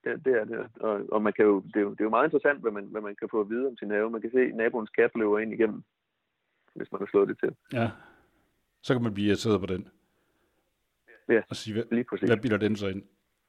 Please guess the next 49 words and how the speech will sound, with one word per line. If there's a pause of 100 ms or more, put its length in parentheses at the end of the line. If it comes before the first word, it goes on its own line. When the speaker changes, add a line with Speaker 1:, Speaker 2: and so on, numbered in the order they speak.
(1600)
Speaker 1:
Men,
men
altså,
det,
det, (140)
sådan
er
det
jo,
hvis
man
skal
gå
sådan
lidt,
øh, (1400)
filosofisk
til
værks. (160)
Sådan
er
det
jo,
øh, (720)
med
sådan
noget
her.
Jeg
har
ikke
sat
det
op,
og
spørgsmålet
er,
har
det
haft
en,
en, (760)
hvad
kan
man
sige,
afskrækkende
virkning,
at